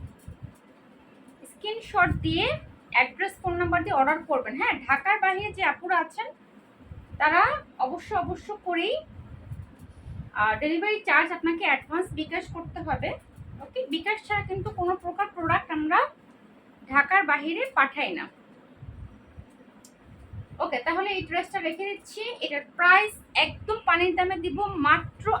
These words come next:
আটশো পঞ্চাশ টাকা। হ্যাঁ, মাত্র আটশো পঞ্চাশ টাকায় এই সুন্দর থ্রি পিসটা পেয়ে যাচ্ছেন। বিন সায়েদ কটন থ্রি পিস, পিওর কটন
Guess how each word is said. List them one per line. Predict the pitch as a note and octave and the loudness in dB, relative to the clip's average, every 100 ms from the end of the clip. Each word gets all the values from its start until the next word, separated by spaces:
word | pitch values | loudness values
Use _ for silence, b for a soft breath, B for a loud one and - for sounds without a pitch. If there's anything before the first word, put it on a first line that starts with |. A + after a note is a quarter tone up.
| - | 0
আটশো | - - - G#4+ A4 | -4 -10 -6 -4 -2
পঞ্চাশ | D4+ C#4 B3 - F#3 | 0 -2 -4 -8 -8
টাকা। | F3 G#3 | -6 -8
হ্যাঁ, | A#4 E4 - - - - - - - | -8 -10 -10 -20 -20 -20 -20 -16 4
মাত্র | C#4 E4 - G#4+ G#4 B3+ | 6 6 0 4 6 6
আটশো | E4 - - A#4+ G4+ | 4 -2 -2 0 2
পঞ্চাশ | F#4+ F#4 F#4 - F4+ | 2 2 -4 -8 -10
টাকায় | F4+ F#4 B4 D5+ - - - - - - - - - - - | -4 0 0 -2 -12 -20 -20 -20 -20 -20 -20 -20 -20 -20 -10
এই | F#4 A#4+ C5 | 0 0 0
সুন্দর | G4+ D#4+ D4+ C#4 G#4+ D5 - - - - - - - - - - - | -4 -2 0 2 2 0 -6 -10 -12 -8 -10 -4 -2 -2 -4 -10 -6
থ্রি | - D#4 | -4 -4
পিসটা | D#4+ E4+ G4+ G#4 | -6 -6 -6 -8
পেয়ে | D#4 C#4+ C#4 | -2 0 0
যাচ্ছেন। | C4+ - G#4+ A4 D4 | -2 -4 -4 -2 0
বিন | D4+ D4+ | -2 0
সায়েদ | C#4+ D#4 - - | 2 4 2 -2
কটন | C4+ C4+ D#4 F4 | -2 0 -2 -2
থ্রি | - D4+ - | -4 -8 -6
পিস, | F#4+ C5 C5+ - - | -2 -2 -2 -10 -10
পিওর | D#4 E4+ G4 - | -4 -2 -2 0
কটন | C#4+ - E4+ | 0 0 -2